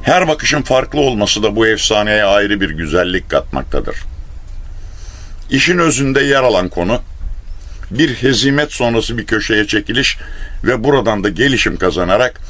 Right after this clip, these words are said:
yeniden ortaya çıkışın anlatılmasıdır. Elbette bu anlatımlarda da gerçeklik payları vardır. Oysa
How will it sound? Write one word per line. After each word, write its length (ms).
yeniden 480
ortaya 380
çıkışın 360
anlatılmasıdır. 840
Elbette 560
bu 220
anlatımlarda 800
da 60
gerçeklik 680
payları 380
vardır. 340
Oysa 500